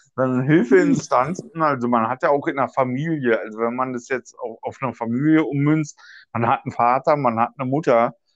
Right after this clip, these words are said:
der Vater verbietet dem Kind auch, „Ey, fass nicht auf den Tü-, äh, auf die Herdplatte“, und trotzdem fässt man drauf, gerade weil's denn verboten wird.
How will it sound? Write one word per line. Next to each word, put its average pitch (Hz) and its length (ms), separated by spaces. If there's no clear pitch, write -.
der 117 120
Vater 120 460
verbietet 143 540
dem 156 160
Kind 151 280
auch, 156 260
„Ey, 139 460
fass 117 280
nicht 147 200
auf 151 200
den 135 240
Tü-, 151 240
äh, 135 80
auf 123 260
die 123 140
Herdplatte“, 131 580
und 147 200
trotzdem 139 640
fässt - 360
man 139 160
drauf, 139 220
gerade 127 380
weil's 107 300
denn 101 180
verboten 95 580
wird. 87 220